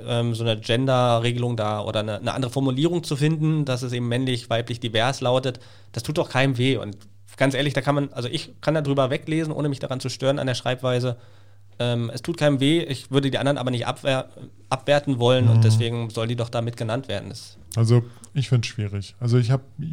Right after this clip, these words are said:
Speaker 2: ähm, ich muss mich da immer noch, äh, zwingen, wirklich da noch weiter zuzuhören. Also zum Teil,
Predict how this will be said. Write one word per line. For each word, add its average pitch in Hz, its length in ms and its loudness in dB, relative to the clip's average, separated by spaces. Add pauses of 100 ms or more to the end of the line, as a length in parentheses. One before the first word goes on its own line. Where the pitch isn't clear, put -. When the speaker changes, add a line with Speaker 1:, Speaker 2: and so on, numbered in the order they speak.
(160)
Speaker 2:
ähm, 120 360 0 (440)
ich 117 120 -4
muss 143 180 2
mich 147 120 2
da 131 180 2
immer 143 360 0
noch, - 400 -2
äh, 120 540 0
zwingen, 139 440 2
wirklich 131 280 -2
da 127 100 2
noch 120 140 2
weiter 117 260 0
zuzuhören. 110 500 0
Also 113 220 2
zum 120 260 -2
Teil, 120 420 0